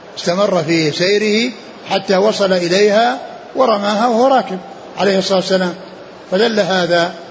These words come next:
على أن الجمرة ترمى، يعني، آه، عن ركوب وعن، وعن مشي، يعني، بدون ركوب، وأن رمي الرسول صلى الله عليه وسلم لها، لأنه كان جاء راكبا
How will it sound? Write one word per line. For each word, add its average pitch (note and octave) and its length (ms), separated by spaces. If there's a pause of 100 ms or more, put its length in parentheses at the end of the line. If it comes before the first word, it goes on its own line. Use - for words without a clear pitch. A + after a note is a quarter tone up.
(240)
على E3+ 480 (400)
أن F#3 420 (240)
الجمرة E3 520 (500)
ترمى، F#3 400 (160)
يعني، D3+ 380
آه، C3+ 360 (120)
عن D3 160
ركوب F3 480 (400)
وعن، D#3 260 (200)
وعن E3 380
مشي، G#3 380 (460)
يعني، D3+ 260
بدون D#3+ 260
ركوب، F#3 460 (460)
وأن F#3+ 840 (500)
رمي G#3 260
الرسول F#3 400
صلى F#3 100
الله F3 100
عليه F3 100
وسلم F3 180
لها، G3+ 340 (400)
لأنه F3+ 500
كان E3+ 440
جاء F3+ 300
راكبا F3 520